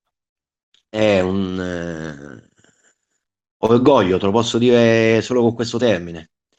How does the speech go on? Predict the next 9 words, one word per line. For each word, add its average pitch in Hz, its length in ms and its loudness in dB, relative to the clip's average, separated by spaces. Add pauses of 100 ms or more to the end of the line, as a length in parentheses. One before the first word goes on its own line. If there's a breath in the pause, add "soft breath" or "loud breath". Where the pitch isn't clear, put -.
(800 soft breath)
Avere 117 1600 4
la 113 120 -2
mia 120 140 2
maglia 120 260 2
a 113 40 -2
Coverciano 117 800 2
è, 98 400 0
mi 92 120 -6
inorgoglisce, 107 920 -2